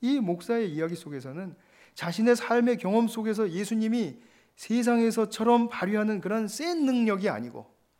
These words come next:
그분의 동정과 눈물로 나의 삶이 소생하게 되었다라는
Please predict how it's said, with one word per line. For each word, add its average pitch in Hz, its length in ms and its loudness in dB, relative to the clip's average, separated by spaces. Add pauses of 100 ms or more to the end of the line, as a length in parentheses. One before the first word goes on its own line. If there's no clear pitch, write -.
(1400)
그분의 233 480 6
동정과 220 720 4
눈물로 214 880 4 (640)
나의 135 300 -8
삶이 131 420 -10
소생하게 180 640 -10
되었다라는 123 1200 -14